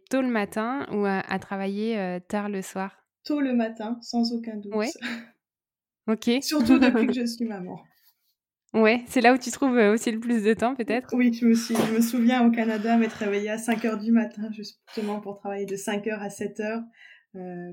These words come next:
Speaker 2: parce que c'était calme et parce que j'avais encore l'énergie, euh, nécessaire pour travailler. Donc oui, le matin.
Speaker 1: En fin de journée, t'es lessivée, heu, <laughs>
Speaker 2: Ah oui.
Speaker 1: après toute la journée.
Speaker 2: <laughs>
Speaker 1: <laughs> Ok. Et,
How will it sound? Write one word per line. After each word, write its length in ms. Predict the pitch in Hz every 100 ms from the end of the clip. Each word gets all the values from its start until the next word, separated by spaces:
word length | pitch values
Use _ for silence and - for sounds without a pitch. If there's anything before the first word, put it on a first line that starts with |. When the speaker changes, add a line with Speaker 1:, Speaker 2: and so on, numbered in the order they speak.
| 175
Speaker 2:
parce 200 | 180 -
que 120 | - 175 170 175 175 180 _
c'était 320 | 202 196 196
calme 340 | 233 233 247
et 80 | 220
parce 220 | 202 202
que 120 | - 208
j'avais 260 | 190 180
encore 340 | 185 180 202 196
l'énergie, 640 | 226 226 226 214 247 233
euh, 160 | 185 185
nécessaire 640 | 202 226 233 226 226 226 233 _
pour 140 | 233
travailler. 500 | - 220 202 190 170 - _
Donc 120 | 196 226
oui, 120 | 226
le 100 | 208
matin. 320 | 196 190 - _ _ _ _ _ _ _ _ -
Speaker 1:
En 120 | 214
fin 120 | 208
de 60 | 220
journée, 240 | 214 214
t'es 140 | 226 220
lessivée, 580 | 202 196 208 202 214 196
heu, 40 |
<laughs> 240 | 180 -
Speaker 2:
Ah 80 | 214
oui. 20 | 202
Speaker 1:
après 200 | - 247
toute 220 | 233 226
la 120 | 233 226
journée. 580 | 214 254 294 302 - 233
Speaker 2:
<laughs> 60 | - - - _ _ _ 269 - _ _ _
Speaker 1:
<laughs> 400 | 427 - 320 226
Ok. 240 | 240 233 214
Et, 200 | 226